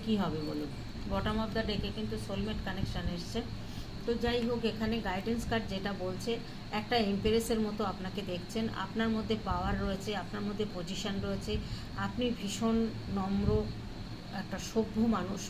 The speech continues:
ভদ্র, আপনার মধ্যে সরলতা রয়েছে, আপনি একটা হিলার হতে পারেন। সেটা হিলার বলতে দেখুন, সবটাই আপনারা জানেন যে হিলার,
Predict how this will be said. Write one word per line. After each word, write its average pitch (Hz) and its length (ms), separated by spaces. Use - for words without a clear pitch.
ভদ্র, 190 440
আপনার 202 280
মধ্যে 208 220
সরলতা 196 600
রয়েছে, 196 360
আপনি - 280
একটা 208 180
হিলার 208 320
হতে 185 280
পারেন। 196 240
সেটা 214 360
হিলার 233 280
বলতে 214 340
দেখুন, 208 420
সবটাই 208 400
আপনারা 202 320
জানেন 196 420
যে 185 120
হিলার, 202 320